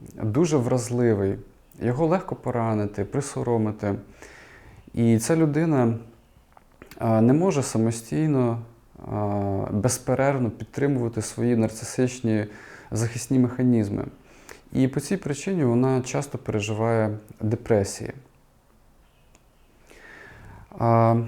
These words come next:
на цьому в мене, а, все на сьогодні.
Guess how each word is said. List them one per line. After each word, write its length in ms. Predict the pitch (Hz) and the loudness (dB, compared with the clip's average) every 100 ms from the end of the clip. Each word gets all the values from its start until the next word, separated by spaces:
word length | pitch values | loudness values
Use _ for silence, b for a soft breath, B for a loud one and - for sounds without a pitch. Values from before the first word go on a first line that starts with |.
| 117 | -2
на 140 | 131 | 0
цьому 300 | 139 180 151 | 2 2 4
в 60 | 123 | 4
мене, 360 | 123 113 110 110 - - | 4 4 4 0 -8 -6
а, 220 | 107 104 | 0 2
все 360 | 107 - 190 220 - | 0 -2 -2 -2 -4
на 100 | 165 | -4
сьогодні. 540 | 160 156 156 147 135 | -2 0 2 2 2